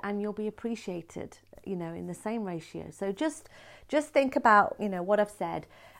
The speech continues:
Um, I'm hoping that this story has a happy ending. Um, we'll see how this goes. Um, if I, um,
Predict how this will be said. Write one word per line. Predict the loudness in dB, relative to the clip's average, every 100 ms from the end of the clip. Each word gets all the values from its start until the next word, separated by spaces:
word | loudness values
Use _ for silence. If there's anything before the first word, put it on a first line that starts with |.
| -2
Um, | 0 0 -2 -6 -8
I'm | -2 0
hoping | 2 2 0 0
that | -2
this | -4
story | -4 0 2 2
has | -2 -6
a |
happy | -8 -10 -6 -4
ending. | -4 -4 -6 -8 -18 -20 -20 _ _
Um, | -4 0 2 0 -2 -6
we'll | -2 -2
see | -2 -4
how | -4
this | -6 -6
goes. | -2 0 0 -2 -8 -16 -8
Um, | -6 -6 -8 -12 -16 _
if | -14 -10
I, | -8 -6 -4 -2
um, | -4 -6